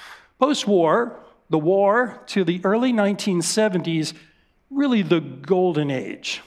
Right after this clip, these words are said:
When people wish we had an era of productivity growth, that's the period they're longing for. The second period, going from the nineteen seventies through the nineteen eighties, early nineteen nineties,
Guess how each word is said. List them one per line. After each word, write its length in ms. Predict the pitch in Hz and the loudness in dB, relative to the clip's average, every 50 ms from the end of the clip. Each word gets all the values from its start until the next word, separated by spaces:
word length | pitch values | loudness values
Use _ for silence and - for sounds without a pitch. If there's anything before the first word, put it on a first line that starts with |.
| _ - | _ -10
When 140 | 185 165 | -10 -6
people 400 | 170 - 214 208 214 196 170 143 | -2 -2 -2 0 0 0 0 0
wish 560 | 135 131 156 202 240 240 180 - - - - - - - | 0 -2 0 2 2 2 2 0 -2 -2 -4 -8 -10 -6
we 140 | 165 175 175 | -4 -4 -2
had 220 | 180 175 180 180 | 0 0 2 2
an 120 | 175 175 175 | 0 0 0
era 280 | 160 175 185 185 185 190 | 0 2 2 4 2 2
of 160 | - 170 - | 0 -2 -6
productivity 520 | - - 165 170 170 - 190 180 202 220 196 | -6 -6 -6 -6 -6 -6 -4 -2 -2 -2 -2
growth, 320 | 185 220 220 226 240 226 - - _ _ _ _ _ _ | 0 2 2 2 0 -4 -8 -16 _ _ _ _ _ _
that's 420 | - 175 175 175 160 - - - - | 0 0 2 2 0 -2 -6 -8 -6
the 120 | - 180 | -4 -6
period 580 | - - - 160 156 139 131 127 120 - - - | -4 -2 -2 -2 0 0 -2 -4 -4 -6 -6 -4
they're 160 | 151 143 131 | -2 -2 -2
longing 480 | 127 139 143 156 175 180 180 156 127 - | -2 0 0 2 2 2 2 0 -2 -4
for. 320 | - - 147 101 104 - - _ _ _ _ _ _ _ _ _ _ - - _ _ - | -6 -8 -8 -8 -10 -12 -18 _ _ _ _ _ _ _ _ _ _ -20 -20 _ _ -6
The 100 | 185 180 | -4 -4
second 460 | - - 254 247 247 285 247 214 - | -2 -2 -2 -2 0 0 0 0 0
period, 520 | - 196 175 170 165 160 147 147 143 - - - - - - _ _ _ - | 0 2 2 4 2 2 2 0 -2 -6 -10 -20 -20 -20 -20 _ _ _ -4
going 320 | 170 180 190 202 190 190 | -2 -2 0 0 -2 -2
from 400 | 180 185 - 190 175 165 165 156 | -4 -4 -2 0 0 2 2 2
the 200 | 147 151 143 139 | 2 2 2 2
nineteen 580 | 139 139 143 151 170 185 185 180 - 202 180 165 | 2 0 2 2 2 0 0 0 0 0 0 0
seventies 960 | 170 - - 196 190 202 196 202 190 185 185 180 180 170 156 - - - - | -2 -2 0 2 2 2 2 2 0 0 0 0 0 0 -2 -2 -4 -6 -10
through 400 | - - 180 185 190 185 185 180 | -14 -10 -6 -2 0 2 2 2
the 100 | 175 170 | 2 0
nineteen 400 | 156 156 160 160 160 - 160 151 | 2 2 0 0 -2 -2 -2 0
eighties, 400 | 165 190 202 196 202 196 180 - | 0 0 0 0 0 -2 -2 -2
early 200 | 170 175 175 165 | -2 0 0 0
nineteen 440 | 165 160 151 147 143 - 147 139 135 | 2 0 0 -2 -2 -4 -6 -4 -2
nineties, 520 | 147 185 214 214 196 170 156 139 127 - | 0 0 0 0 0 -2 -2 -4 -4 -6